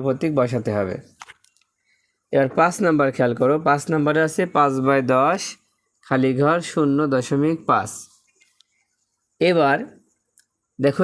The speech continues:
এখানে দশমিক ভগ্নাংশ আছে, এখানে সাধারণ ভগ্নাংশ আছে। তাহলে সাধারণ ভগ্নাংশকে আগে দশমিক ভগ্নাংশে প্রকাশ করতে হবে। তাহলে এটা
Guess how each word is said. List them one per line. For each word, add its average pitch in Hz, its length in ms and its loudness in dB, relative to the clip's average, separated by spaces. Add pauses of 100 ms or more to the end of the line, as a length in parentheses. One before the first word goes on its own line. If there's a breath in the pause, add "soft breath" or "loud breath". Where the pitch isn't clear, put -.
(160)
এখানে 185 300 0 (580)
দশমিক 165 360 0 (100)
ভগ্নাংশ 170 460 0 (140)
আছে, 185 200 -2
এখানে 175 220 -2 (120)
সাধারণ 156 380 2 (120)
ভগ্নাংশ 110 460 -2
আছে। 107 260 -6 (400 loud breath)
তাহলে 123 260 -4
সাধারণ 156 340 0 (100)
ভগ্নাংশকে 147 580 0
আগে 170 180 -2
দশমিক 160 380 0
ভগ্নাংশে 151 480 0
প্রকাশ 185 240 0 (100)
করতে 120 240 -2
হবে। 98 160 -4 (420 loud breath)
তাহলে 131 220 0
এটা 165 120 0